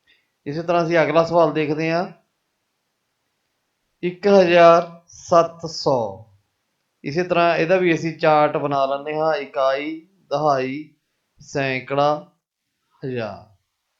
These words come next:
ਸੱਤ ਸੌ, ਸੱਤ ਸੌ ਤੱਕ ਹੀ ਇਹ ਸੰਖਿਆ ਸਾਡੀ ਪੂਰੀ ਹੋ ਗਈ ਹੈ। ਇਸ ਵਿੱਚ ਇਕਾਈ ਅਤੇ ਦਹਾਈ ਦੇ ਸਥਾਨ ਤੇ ਕੋਈ ਵੀ ਅੰਕ ਨਹੀਂ ਹੈ, ਸੱਤ ਸੌ ਹੈ,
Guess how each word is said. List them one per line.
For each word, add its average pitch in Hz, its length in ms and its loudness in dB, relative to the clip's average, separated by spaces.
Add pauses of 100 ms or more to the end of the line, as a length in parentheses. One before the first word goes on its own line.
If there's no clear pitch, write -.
(840)
ਸੱਤ 190 360 2
ਸੌ, 131 560 -2 (380)
ਸੱਤ 175 360 -4
ਸੌ 165 320 2
ਤੱਕ 180 340 2
ਹੀ 170 320 -2
ਇਹ 170 160 -2
ਸੰਖਿਆ 160 460 -4
ਸਾਡੀ 151 720 -4 (280)
ਪੂਰੀ 156 260 -2
ਹੋ 147 180 -2
ਗਈ 147 240 -2
ਹੈ। 156 360 -4 (840)
ਇਸ 151 200 -6
ਵਿੱਚ 202 240 -2
ਇਕਾਈ 175 720 2
ਅਤੇ 180 220 -2
ਦਹਾਈ 180 440 4
ਦੇ 175 160 0
ਸਥਾਨ 160 420 0
ਤੇ 147 360 -8
ਕੋਈ 170 240 0
ਵੀ 196 180 0
ਅੰਕ 160 260 -4
ਨਹੀਂ 143 500 -6
ਹੈ, 165 320 -4
ਸੱਤ 170 420 0
ਸੌ 165 500 2
ਹੈ, 135 420 -6